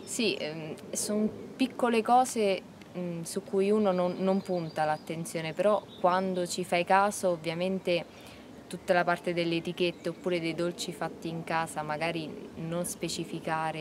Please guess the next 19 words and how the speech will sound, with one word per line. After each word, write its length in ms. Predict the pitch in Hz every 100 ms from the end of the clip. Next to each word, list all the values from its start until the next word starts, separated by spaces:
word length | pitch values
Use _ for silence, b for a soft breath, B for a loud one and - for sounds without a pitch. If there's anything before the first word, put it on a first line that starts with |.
| 151
il, 380 | 147 147 147 143 143 143 143 139 - - - - - -
gli 120 | 165
ingredienti 840 | 165 165 165 165 175 180 175 160 -
è 220 | 160 170
un, 320 | 175 160 156 151 147 143 143 - - - - - 208 220 214 - 202 - -
sì, 220 | - 202
è 140 | 160 165
un 160 | 180
problema, 640 | 175 170 151 180 165 147 147 -
nel 160 | 170 -
senso 400 | 170 170 165 160
che 200 | 165 156 - -
magari 360 | 165 170 175
il 200 | 160 160
cliente 640 | - 185 180 160 170 170 170
dopo 560 | 156 156 170 175 160 - b b b - -
non, 400 | 170 175 175 175
eh, 40 |
ha 540 | 165 165 160 156 151